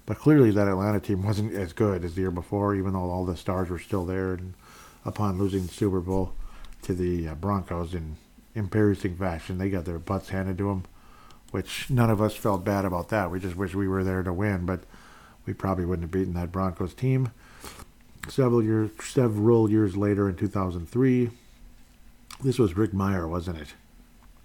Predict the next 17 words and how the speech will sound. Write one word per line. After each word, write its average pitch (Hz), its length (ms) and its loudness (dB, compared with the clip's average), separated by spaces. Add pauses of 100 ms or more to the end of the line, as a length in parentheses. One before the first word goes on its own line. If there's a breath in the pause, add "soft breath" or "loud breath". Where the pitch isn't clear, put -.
(100)
Oh, 101 260 -4
it 110 80 0
was, 98 280 0
wasn't 92 280 -4
it? 85 80 -10 (100)
Yeah, 113 140 0
'cause 101 180 -4
I 101 80 0
always 104 160 0
remember 101 260 0
Rick 101 180 0
Meyer 98 320 0
as 87 100 -4
the 92 100 -4
Raiders 90 380 -2 (300 loud breath)
quarterback, 82 540 -6
yeah. 80 300 -6